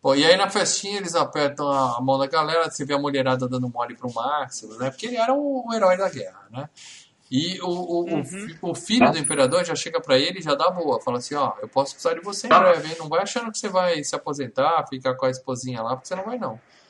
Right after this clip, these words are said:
Speaker 1: E o, o Maximus fala, "Não, eu tô de boa aqui, obrigado. Eu só quero ir pra casa. Eu só quero"
Speaker 3: Alô, alô.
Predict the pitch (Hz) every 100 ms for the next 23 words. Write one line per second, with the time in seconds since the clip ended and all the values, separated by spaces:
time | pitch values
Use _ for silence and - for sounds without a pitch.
0 | _ - _ _ 127 135 139 139 139 147
1 | 143 151 - 175 170 151 170 196 170 190
2 | 180 135 127 147 127 - 135 139 139 131
3 | 117 135 131 110 113 139 160 175 180 151
4 | - 120 143 147 127 117 110 - - _
5 | - 127 139 135 139 135 143 127 123 123
6 | 123 123